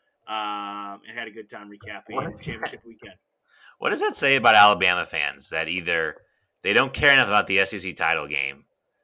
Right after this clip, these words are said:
Speaker 2: to, they just gonna have a wedding.
Speaker 1: That's
Speaker 2: Or
Speaker 1: right.
Speaker 2: they, like, completely miscalculated that it's the S E C championship. Like, the groom and the groomsmen had no idea that Saturday was the S E C title game.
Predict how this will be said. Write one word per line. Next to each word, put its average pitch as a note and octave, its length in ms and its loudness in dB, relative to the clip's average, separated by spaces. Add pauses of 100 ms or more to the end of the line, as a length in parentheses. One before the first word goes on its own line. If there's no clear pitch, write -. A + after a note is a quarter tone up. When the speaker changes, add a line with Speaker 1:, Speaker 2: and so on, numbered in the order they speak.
(140)
Speaker 2:
to, D#2+ 640 -8
they F2 100 -6
just F2+ 180 -6
gonna F#2 120 -4
have E2+ 80 -2
a E2 60 -4
wedding. D#2+ 400 -6 (280)
Speaker 1:
That's C3 120 -6
Speaker 2:
Or C#3 300 8
Speaker 1:
right. A2+ 180 2
Speaker 2:
they, A2+ 300 4
like, G#2+ 460 4
completely A#2+ 540 -2
miscalculated F#2+ 960 -2
that D#2+ 200 -12
it's - 240 -12
the E2 160 -8
S E2 160 -6
E E2 40 -16
C E2 160 -14
championship. D#2 480 -14
Like, E2+ 200 -8 (260)
the G#2+ 80 -4
groom C#3 360 4
and A#2 100 -2
the G#2 40 -4
groomsmen G2+ 460 -4
had F2+ 220 -4
no A2 180 2
idea F#2+ 420 2
that D#2+ 260 -6
Saturday F2+ 420 0
was D#2 300 -8
the E2 160 -4
S E2+ 200 -2
E E2+ 40 -12
C F2 140 -12
title F#2+ 300 -4
game. D#2+ 200 -10